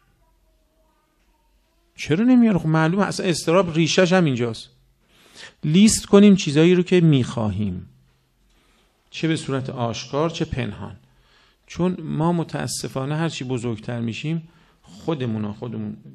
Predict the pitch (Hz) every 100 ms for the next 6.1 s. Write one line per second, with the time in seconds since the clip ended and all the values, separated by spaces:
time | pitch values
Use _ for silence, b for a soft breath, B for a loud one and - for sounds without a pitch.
0 | 113 117 107 104 123 120 123 117 170 175
1 | 165 165 156 147 - 95 95 92 101 113
2 | _ _ _ _ _ _ _ _ _ _
3 | _ _ _ _ 139 143 165 156 143 131
4 | 139 143 160 - - 151 120 113 101 104
5 | - - 101 104 - - 98 - 98 -
6 | 131